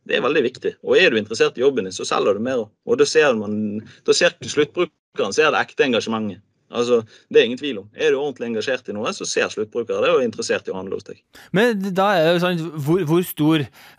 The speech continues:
Speaker 2: altså, nå peker vi på alle retningene og deler av verdikjeden, men, eh, en annen ting er jo hvor stor del av, eh, av elektroutdanninga handler om, eh, om viktigheten av å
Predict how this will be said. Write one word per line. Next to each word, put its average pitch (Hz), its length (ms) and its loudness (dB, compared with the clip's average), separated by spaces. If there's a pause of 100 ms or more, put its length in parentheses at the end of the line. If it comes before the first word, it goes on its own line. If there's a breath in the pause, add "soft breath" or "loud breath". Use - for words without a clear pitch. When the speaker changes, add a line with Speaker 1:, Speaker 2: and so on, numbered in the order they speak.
Speaker 2:
altså, 139 240 -2
nå 135 160 -2
peker 127 320 -4
vi 107 80 -6
på 139 140 -2
alle 135 180 -2
retningene 120 560 -4
og 135 400 0
deler 127 300 -2
av 139 100 0 (240)
verdikjeden, 127 640 -4
men, 170 240 0
eh, 165 160 2 (720 loud breath)
en 151 80 0
annen 120 240 -2
ting 226 160 0
er 170 140 2
jo 147 180 2
hvor 175 160 0
stor 165 400 2
del 139 560 0
av, 131 480 0
eh, 143 240 4 (240 loud breath)
av 131 320 -2
elektroutdanninga 135 1600 -2 (560)
handler 160 560 2
om, 147 400 2
eh, 147 480 2
om 143 320 2
viktigheten 120 640 -6
av 127 240 0
å 120 40 0